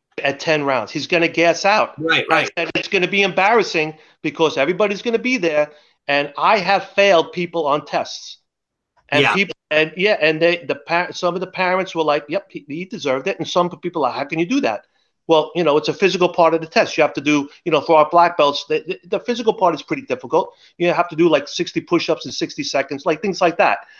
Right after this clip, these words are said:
Speaker 1: that they have, they're, they're obviously building up to at every level. You
Speaker 2: Yeah.
Speaker 1: know? So, so I, I have purposely have two parts of a test because of that reason. Because generally,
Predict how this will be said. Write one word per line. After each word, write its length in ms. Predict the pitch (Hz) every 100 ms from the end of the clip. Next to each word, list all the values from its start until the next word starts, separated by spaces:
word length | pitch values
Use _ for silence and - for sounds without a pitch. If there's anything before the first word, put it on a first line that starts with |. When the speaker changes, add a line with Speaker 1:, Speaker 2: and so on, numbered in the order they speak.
| _ -
Speaker 1:
that 140 | 160
they 60 | 165
have, 220 | 175 170 -
they're, 140 | 170
they're 140 | 165 185
obviously 320 | 196 202 185
building 420 | 139 180 185 180
up 160 | 202 -
to 220 | 175 156
at 80 | 151
every 240 | 160 170
level. 460 | 175 233 175 117 - _ _
You 140 | 123 151
Speaker 2:
Yeah. 40 |
Speaker 1:
know? 200 | 156 185 -
So, 140 | - - - _
so 280 | - 180 170
I, 340 | 196 214 165 214
I 60 |
have 200 | 196 -
purposely 480 | - 226 226 - 175
have 160 | 151 -
two 160 | 220
parts 360 | 220 214 190 170
of 100 | 151
a 40 |
test 500 | 151 247 185 - - _ _ _ -
because 420 | 170 - 202 -
of 80 | 170
that 200 | 170 170
reason. 360 | 269 - 123 110
Because 320 | 160 165 127
generally, 600 | 120 240 240 175 156